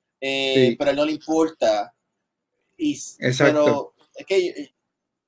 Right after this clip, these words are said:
Speaker 1: yo, yo compraba de vez en cuando, eh, eh, este, esta línea, especialmente en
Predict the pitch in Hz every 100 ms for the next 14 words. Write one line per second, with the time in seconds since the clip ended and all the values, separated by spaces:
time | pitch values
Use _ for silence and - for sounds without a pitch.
0 | _ _ 165 220 233 226 226 226 202 190
1 | 226 - 190 202 190 180 160 151 127 143
2 | 123 151 170 160 160 175 170 151 160 175
3 | 170 170 147 143 143 143 151 165